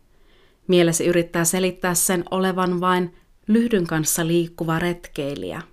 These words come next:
Kun yrität huutaa valolle, mielessäsi hiipivä pelko paljastaa todellisen tunteesi, ja äänesi takertuu palana kurkkuun.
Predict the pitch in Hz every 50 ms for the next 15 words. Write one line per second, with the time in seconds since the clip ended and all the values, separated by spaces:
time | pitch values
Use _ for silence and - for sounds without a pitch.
0 | - _ _ _ _ _ _ _ _ _ _ _ _ _ _ _ _ _ _ _
1 | _ _ _ - - - - _ - - - 175 - - 185 185 180 175 175 165
2 | - - 190 196 190 185 190 180 170 165 165 185 185 185 185 180 180 180 180 185
3 | 180 - - - - - - - - - - - - - - - - 185 190 202
4 | 214 214 208 208 202 190 196 190 175 190 208 208 208 202 185 185 175 175 - 214
5 | 214 214 208 180 156 - - 156 151 147 - - _ _ - - - 175 165 156
6 | 160 156 147 - - 175 156 156 - - 185 185 170 165 151 143 143 139 - 147
7 | 135 135 135 - 151 151 147 147 139 - 135 - 147 - - 143 - - - -
8 | - - - - - _ _ - - _ _ _ - 170 - 160 165 165 160 156
9 | - 165 - 165 165 - 175 165 156 - 170 165 160 - - 185 180 175 165 160
10 | 151 - - - 147 143 - - - - - - - - 82 - -